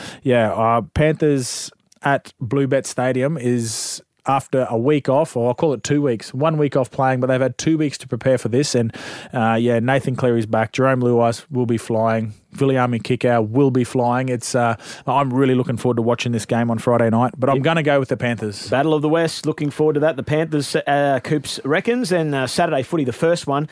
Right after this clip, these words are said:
Speaker 2: five forty kickoff, Storm versus the Raiders.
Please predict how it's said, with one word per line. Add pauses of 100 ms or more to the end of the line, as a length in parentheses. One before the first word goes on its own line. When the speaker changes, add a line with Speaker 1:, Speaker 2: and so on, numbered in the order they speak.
(320)
Speaker 2:
five
forty
kickoff,
Storm
versus
the
Raiders.